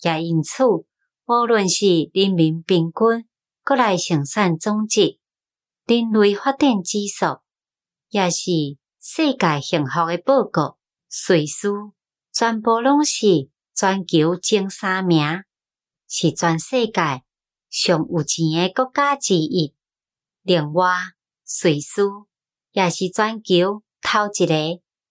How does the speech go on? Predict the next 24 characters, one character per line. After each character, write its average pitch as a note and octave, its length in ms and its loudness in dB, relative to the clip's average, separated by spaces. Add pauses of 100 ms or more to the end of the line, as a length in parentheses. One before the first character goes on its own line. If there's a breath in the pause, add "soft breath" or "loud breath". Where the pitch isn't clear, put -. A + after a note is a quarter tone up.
(120)
以 C4 240 0
公 G#3+ 340 -4
投 E3 420 -2 (280)
决 C#4+ 240 -2
定 F#3+ 340 0
加 F#3+ 240 0
入 G3 100 2 (140)
联 G3+ 240 0
合 E3 300 -4
国 E3+ 180 0
的 E3 100 -6
国 G#3 220 -2
家。 F#3+ 340 -4 (880)
但 D3+ 200 -2
是， D3 400 -2
倒 D4 200 2
饼 C#4 240 2
的 F#3+ 140 4
是， D#3 400 -2 (400)
因 G#3 140 2
嘛 F3 200 2
真 F#3 260 -2
侪 D3 220 0
届 F#3+ 420 -4